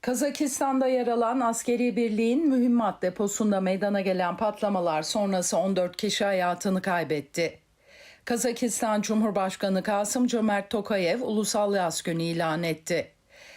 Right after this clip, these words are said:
Tokayev sosyal medya hesabından yaptığı paylaşımda hayatını kaybeden askerler ve itfaiyeciler gerçek bir kahramanlık gösterdi.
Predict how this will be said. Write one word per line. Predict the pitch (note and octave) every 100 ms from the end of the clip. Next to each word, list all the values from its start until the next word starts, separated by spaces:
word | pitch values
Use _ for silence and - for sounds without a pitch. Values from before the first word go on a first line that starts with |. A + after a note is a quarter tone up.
| - -
Tokayev | B3+ C4 D#4+ D4 D4+
sosyal | E4 C#4+ B3 - B3 G#3+
medya | G3+ F3+ E3
hesabından | G#3+ G3+ G#3 F#3 F#3+ F#3 E3
yaptığı | F3+ G3 - G3
paylaşımda | G3 G#3 G3 E3+ - E3+ D3 E3+ - - -
hayatını | - B3 A#3+ A#3 B3 G#3+
kaybeden | G#3+ A3+ A3 F#3+ E3+
askerler | D3+ F#3 - G3 F3+ F3+ G#3 A#3
ve | G#3
itfaiyeciler | - - G#3 G3 F#3 G3 F#3+ F#3
gerçek | E3+ E3+ F3+ - C#4 C4+
bir | C4
kahramanlık | C4 B3 A#3+ A3+ F#3 D#3+ D#3+
gösterdi. | F3+ F3 - E3+ D3 C#3 G3